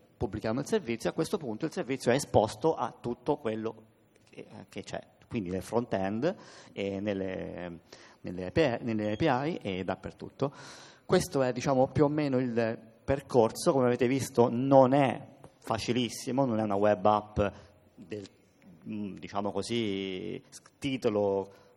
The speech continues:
titolo, contenuto, tag e salva, è un po' più complesso, ma parliamo di servizi della pubblica amministrazione, quindi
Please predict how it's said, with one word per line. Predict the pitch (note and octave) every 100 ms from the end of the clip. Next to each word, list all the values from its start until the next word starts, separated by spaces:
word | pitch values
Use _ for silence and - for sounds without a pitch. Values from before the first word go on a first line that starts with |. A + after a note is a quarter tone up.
| _ _ _
titolo, | C#3+ C#3 A#2+ G#2 G2+
contenuto, | A#2 A2 B2+ A#2+ C3 B2+ B2 G#2+ G2+ G2+
tag | - C#3+ B2 G2+ F#2 G#2 -
e | - B2+
salva, | D#3+ C3+ F#2+ F#2 F#2+ B2 F3 - - _
è | A2
un | F#2+
po' | -
più | -
complesso, | - G3+ F#3+ G2 G2+ A2+
ma | G2
parliamo | - D3+ A2+ G2 B2 E3 - _
di | _ G#2+
servizi | - C#3 F2+ F#2 -
della | C3+ F#2+
pubblica | G#2 A2 G2
amministrazione, | E2+ E2 - C3+ - C#3+ F#2
quindi | A2 G#2